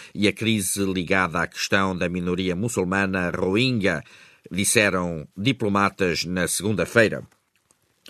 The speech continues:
Na ilha de Bali, Indonésia, mais de cinquenta e sete mil pessoas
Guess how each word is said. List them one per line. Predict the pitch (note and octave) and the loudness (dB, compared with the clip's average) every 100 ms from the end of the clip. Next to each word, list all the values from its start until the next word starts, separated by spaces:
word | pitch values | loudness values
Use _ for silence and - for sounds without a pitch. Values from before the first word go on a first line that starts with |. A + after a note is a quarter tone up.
| - - - - - | -20 -20 -20 -20 0
Na | D#3+ | 4
ilha | A3+ A3 F#3+ F#3 | 6 6 6 4
de | D#3+ D3+ | 4 2
Bali, | A#2 G2 E2+ D#2 E2+ | 2 2 2 -2 -2
Indonésia, | G2+ A2 C3 C#3 C3 C3+ | 2 4 4 4 4 4
mais | A#2+ A#2 G2 | 6 4 2
de | F#2 G#2 | -2 -2
cinquenta | A#2 G#2+ D3 B2+ | 0 2 2 2
e | |
sete | - A2+ - | 2 0 2
mil | G#2+ | -2
pessoas | F#2+ - B2+ C#3 C#3 | -2 2 4 6 6